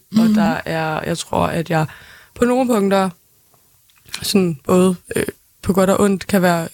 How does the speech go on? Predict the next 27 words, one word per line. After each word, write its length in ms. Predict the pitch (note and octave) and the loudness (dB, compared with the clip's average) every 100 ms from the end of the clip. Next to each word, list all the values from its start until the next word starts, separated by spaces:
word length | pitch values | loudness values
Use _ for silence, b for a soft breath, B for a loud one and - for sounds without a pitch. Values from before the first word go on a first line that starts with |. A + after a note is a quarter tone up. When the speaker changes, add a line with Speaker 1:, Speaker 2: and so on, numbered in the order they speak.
| - | -4
Speaker 1:
god 180 | A3 G#3 | -2 -2
til 160 | - | 0
at 140 | F#3+ F3+ | 0 2
spotte, 500 | - - G3+ G3+ - _ b b b b - | -2 -4 -2 -4 -6 _ b b b b 0
når, 160 | G3+ F3+ _ | 0 0 _
når 180 | G3 F#3 | 0 2
der 80 | F3 F3 | 2 0
er 40 | |
folk, 320 | E3+ - G3 F3 _ - | -2 -2 -4 -4 _ -2
jeg 120 | F3+ | -2
sådan 460 | - G3 E3+ D#3+ D#3 _ _ _ | 2 2 2 0 -4 _ _ _
ikke 200 | - G#3 _ _ - | -2 -2 _ _ -4
gider, 420 | B3 G3 E3+ E3+ - - | -2 -2 -4 -4 -8 -4
øh, 200 | F#3 F3 | 0 2
bruge 240 | D#3+ F3+ F#3+ | 0 -2 0
min 100 | F#3+ | 0
tid 220 | - B3+ | 0 -2
på, 180 | G3+ F3+ | 0 -2
folk, 240 | G#3+ G3 | 0 -2
som 120 | F3 | 0
jeg 120 | F#3 F3+ | 0 2
ikke 120 | F3 | 0
synes 160 | F#3 | 0
er 60 | F3+ | 0
gode 380 | D#3+ F3+ F3+ G3 | 0 2 2 2
for 200 | - F3+ | 0 -2
mig, 200 | F3+ E3 | -2 -4